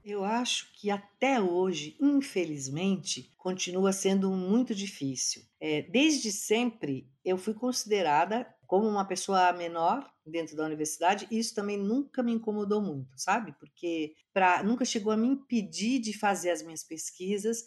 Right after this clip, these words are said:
e realizar, é, tudo o que eu sempre quis fazer. Agora, é claro que se a gente olhar de um ponto de vista mais amplo, a gente percebe que nesse país, que é um país colonizado, é, a gente importou sempre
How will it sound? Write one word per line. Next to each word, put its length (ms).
e 100
realizar, 920
é, 440
tudo 200
o 40
que 180
eu 380
sempre 420
quis 300
fazer. 400
Agora, 600
é 80
claro 720
que 300
se 120
a 40
gente 300
olhar 500
de 80
um 100
ponto 180
de 120
vista 420
mais 360
amplo, 400
a 40
gente 260
percebe 480
que 120
nesse 280
país, 360
que 100
é 40
um 60
país 240
colonizado, 920
é, 320
a 80
gente 560
importou 600
sempre 800